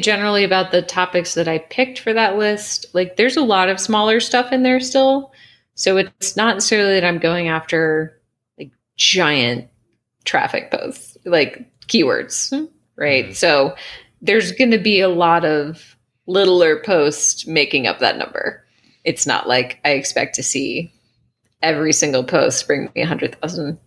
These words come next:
Speaker 1: visitors.
Speaker 2: Right.
Speaker 1: Not, not gonna happen. But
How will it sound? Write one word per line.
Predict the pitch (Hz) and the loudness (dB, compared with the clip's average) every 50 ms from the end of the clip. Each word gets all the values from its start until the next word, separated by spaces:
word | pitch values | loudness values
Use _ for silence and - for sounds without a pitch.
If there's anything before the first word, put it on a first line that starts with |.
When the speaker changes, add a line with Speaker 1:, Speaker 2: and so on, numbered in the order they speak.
| _ _ - | _ _ 0
Speaker 1:
visitors. | 165 143 - - - 71 78 233 233 - - - - _ _ _ | 0 0 0 -2 -4 -2 0 2 2 2 0 -2 -8 _ _ _
Speaker 2:
Right. | - 120 101 95 92 95 - - - | -2 0 0 0 -2 -6 -12 -12 -6
Speaker 1:
Not, | 147 139 139 139 135 - - - - - - | -4 -2 0 0 0 0 -2 -4 -8 -6 -2
not | 151 139 135 - | -2 -2 -2 -2
gonna | - 117 - | -4 -4 -2
happen. | - - - - - - _ _ _ _ _ | -2 -2 -4 -4 -6 -6 _ _ _ _ _
But | - - - - - | -2 -2 -2 -4 -6